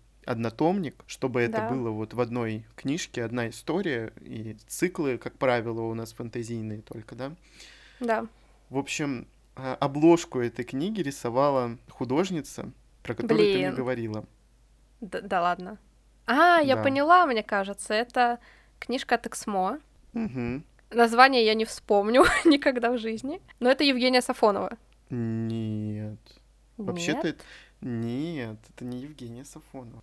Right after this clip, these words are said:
Speaker 1: Это немножко в другую степь, это не ромфант.
Speaker 2: А, ну это Эксмо, да?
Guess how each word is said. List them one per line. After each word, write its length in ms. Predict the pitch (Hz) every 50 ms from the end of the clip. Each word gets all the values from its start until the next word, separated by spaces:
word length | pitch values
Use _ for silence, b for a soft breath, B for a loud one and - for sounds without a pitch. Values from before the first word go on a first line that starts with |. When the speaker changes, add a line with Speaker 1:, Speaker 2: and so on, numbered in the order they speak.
| - _
Speaker 1:
Это 200 | 135 120 - 131
немножко 360 | 135 135 143 143 - - 143
в 60 | 135
другую 380 | 135 143 151 147 139 135 123 120
степь, 420 | - - - - 135 123 120 -
это 140 | 135 117 131
не 120 | 131 135 139
ромфант. 540 | 143 151 160 - - 139 127 120 120 117 - _ _ 294
Speaker 2:
А, 240 | - 226 202 180 175
ну 100 | 185 196
это 180 | 196 - 269
Эксмо, 400 | 254 - - - - 214 180 170
да? 280 | 165 175 180 220 311